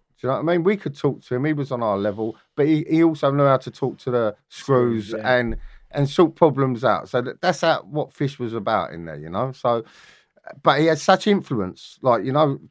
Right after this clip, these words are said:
Speaker 1: when he was telling everyone, um, about how he got offered a case and that, you could see the officers was losing control, okay? It wasn't
Speaker 2: Oh,
Speaker 1: and
Speaker 2: now,
Speaker 1: that
Speaker 2: now you tell me.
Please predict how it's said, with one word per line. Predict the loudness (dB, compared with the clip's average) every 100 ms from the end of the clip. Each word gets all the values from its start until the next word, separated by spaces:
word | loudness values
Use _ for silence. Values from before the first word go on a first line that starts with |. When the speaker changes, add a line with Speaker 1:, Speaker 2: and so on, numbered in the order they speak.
| _ _
Speaker 1:
when | -2 0
he |
was | -2 -2
telling | 0 0 0
everyone, | -2 -4 -2 -2 -4 _ _ _ _ _ -2
um, | 4 6 4 0
about | -6 -2 -2 2
how | 2 2
he |
got | 0 -4
offered | -4 -4 -6
a |
case | -2 0 0 -2
and | -8
that, | -8 -10 _ _
you | -10
could | -6 -8
see | 2 6 6 4
the | 4
officers | 4 2 -2 -2 -4 -16 -6
was | -6 -2
losing | 0 2 0 -4
control, | -4 -8 -6 -10 -12 _ _ _ _ -10
okay? | -8 -4 -4 -2
It | 0
wasn't | 0 0 -2 -4 -12 _ -14
Speaker 2:
Oh, | -2
Speaker 1:
and | 4 6
Speaker 2:
now, | 6
Speaker 1:
that | 4 2
Speaker 2:
now | 4 6
you | 6 6
tell | 6 4 4 2
me. | 0 -4